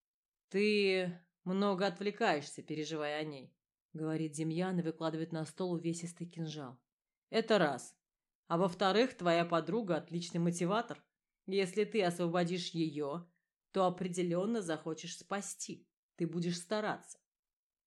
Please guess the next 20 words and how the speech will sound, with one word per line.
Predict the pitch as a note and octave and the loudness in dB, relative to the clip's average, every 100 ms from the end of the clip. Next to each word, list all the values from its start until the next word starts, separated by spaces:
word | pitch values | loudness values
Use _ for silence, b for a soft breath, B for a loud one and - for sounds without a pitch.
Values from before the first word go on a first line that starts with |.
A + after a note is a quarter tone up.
| _ - | _ -8
И | D3+ | -8
изгибаю | D3 E3 E3+ E3+ E3 | -2 -2 0 0 0
бровь, | E3 F#3 F3 | 0 -2 0
даже | E3 E3 | -2 0
не | E3 E3 | -2 -2
знаю, | E3 E3+ F3 F#3 E3+ D3 b b b - | 2 4 4 4 0 -2 b b b -10
чему | - F#3+ F3+ | 0 4 4
удивляюсь | F3 F3 F3+ F3 F3 | 4 2 2 0 0
больше: | F3 F#3 E3+ D#3 | 0 0 -2 -8
тому, | - E3 F3+ G3 | -2 2 4 2
что | F3 F3+ | 0 0
Демьян | E3+ E3+ E3+ F#3+ F#3+ F3 | 4 4 4 4 2 2
планирует | E3+ E3+ G#3 G#3 F3 E3+ | 2 4 4 4 2 0
использовать | E3+ - G3 G3 F3 E3 E3+ | -4 -2 -2 0 -2 -6 -2
мою | F3 F3+ F#3 | 0 0 0
подругу | F3+ E3 E3 G#3+ F3 | 0 0 2 2 2
как | F3 E3+ | -2 -4
стимул | - - - G#3 F#3 E3+ | -6 -8 2 6 6 6
для | E3+ E3 | 4 2
меня, | D#3+ F3 G#3+ F#3 | 2 2 0 -4